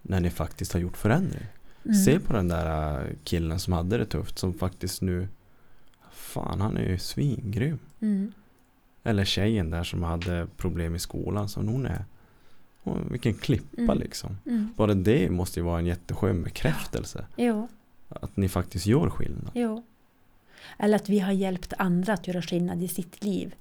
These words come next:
Speaker 1: Mm.
Speaker 2: Så att vi har liksom, kanske med våra frågor eller ibland med att vi har varit den där pain in the ass på dem och liksom ställt krav och så,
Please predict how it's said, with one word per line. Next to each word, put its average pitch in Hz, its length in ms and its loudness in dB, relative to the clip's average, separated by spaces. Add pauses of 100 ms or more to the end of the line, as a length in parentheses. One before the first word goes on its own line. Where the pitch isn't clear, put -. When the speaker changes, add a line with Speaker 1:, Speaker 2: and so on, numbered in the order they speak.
(220)
Speaker 1:
Mm. 92 240 6
Speaker 2:
Så 87 120 4
att - 200 0
vi 196 120 0
har 185 200 -2
liksom, 180 340 -2
kanske 196 260 0
med 185 160 4
våra 190 300 0
frågor 185 600 -2
eller 170 260 -2 (140)
ibland 202 520 6
med 180 220 6
att 165 140 -4
vi 180 180 2
har 180 140 2
varit 180 520 2
den 170 180 -2
där - 80 -6
pain 170 360 2
in 170 160 4
the 170 200 2
ass 170 220 -6
på 170 200 2
dem 175 200 0
och 185 80 -2
liksom 175 260 -4
ställt 170 360 -4
krav 180 420 -4
och 180 80 -4
så, 180 180 -4